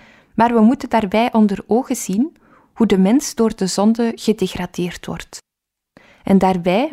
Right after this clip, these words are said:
moeten we proberen naar de oorspronkelijke grootheid terug te keren. Alleen waar God aanwezig is, bereikt de mens deze ware grootheid. De mens herkent dus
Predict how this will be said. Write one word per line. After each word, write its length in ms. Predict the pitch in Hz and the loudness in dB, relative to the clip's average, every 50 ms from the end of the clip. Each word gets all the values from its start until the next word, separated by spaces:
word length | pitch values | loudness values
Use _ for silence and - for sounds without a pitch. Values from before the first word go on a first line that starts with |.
| - | 0
moeten 280 | - 220 240 233 233 226 | 2 2 2 2 0 -2
we 80 | 220 220 | -4 -2
proberen 640 | - 208 190 180 - 180 190 226 262 294 277 254 | -2 -2 -2 -2 -2 -2 -2 -2 0 0 0 2
naar 220 | 226 226 226 226 - | 2 2 2 0 -2
de 160 | - - - | -4 -4 -2
oorspronkelijke 760 | 196 196 - - - - - 240 269 277 - 254 247 - - 190 | -2 -4 -4 -6 -6 -2 0 0 0 0 -2 -4 -4 -4 -6 -6
grootheid 680 | - - 196 208 226 233 - 226 226 214 - - - | -4 -2 -2 0 -2 -2 -2 -4 -6 -6 -8 -6 -4
terug 260 | - 208 214 - - | -2 -2 -2 -4 -6
te 120 | - 185 | -10 -12
keren. 500 | - - 175 170 175 - 175 175 185 180 - _ _ _ _ _ _ _ _ _ _ _ _ _ _ _ _ _ _ _ _ _ _ _ _ _ _ | -12 -10 -10 -10 -10 -10 -10 -10 -10 -12 -14 _ _ _ _ _ _ _ _ _ _ _ _ _ _ _ _ _ _ _ _ _ _ _ _ _ _
Alleen 380 | - 185 180 175 202 226 233 220 | 0 0 2 4 6 6 6 6
waar 200 | 196 180 175 175 | 4 2 -2 -2
God 280 | - 240 247 247 - | -2 -2 -2 -2 -4
aanwezig 640 | - - 208 196 190 185 202 220 233 - 226 214 - | -2 -2 0 0 0 2 0 0 0 0 -4 -8 -4
is, 380 | - 196 190 - - - - - _ _ _ _ _ | -4 -4 -4 -4 -6 -10 -12 -14 _ _ _ _ _
bereikt 400 | _ 185 196 196 202 202 202 - | _ -2 0 0 0 0 -2 -2
de 80 | - 180 | 0 0
mens 460 | 175 180 185 208 233 226 - - - - | 2 2 2 2 2 0 -2 -8 -10 -6
deze 320 | 190 196 208 208 - 190 | -2 0 0 0 0 -2
ware 260 | 180 185 175 180 180 180 | -2 -2 -4 -4 -4 -8
grootheid. 760 | - - - 185 180 180 - - 180 190 185 - - - - _ _ _ _ _ _ _ _ _ _ _ _ _ _ _ _ _ _ _ _ _ _ _ _ _ _ _ _ _ _ _ _ _ _ _ _ _ _ _ _ _ _ _ _ _ _ _ _ _ _ _ _ _ _ _ _ _ _ _ _ _ _ _ _ _ _ - - _ _ _ | -10 -6 -6 -6 -6 -6 -8 -10 -10 -10 -12 -16 -20 -20 -20 _ _ _ _ _ _ _ _ _ _ _ _ _ _ _ _ _ _ _ _ _ _ _ _ _ _ _ _ _ _ _ _ _ _ _ _ _ _ _ _ _ _ _ _ _ _ _ _ _ _ _ _ _ _ _ _ _ _ _ _ _ _ _ _ _ _ -20 -20 _ _ _
De 100 | 196 185 | 2 4
mens 280 | 196 214 285 294 - | 6 6 4 4 2
herkent 420 | - 220 - - - 240 262 269 - | -2 -4 -2 0 4 4 4 4 4
dus 300 | 247 226 - - - | 0 -2 -4 -6 -10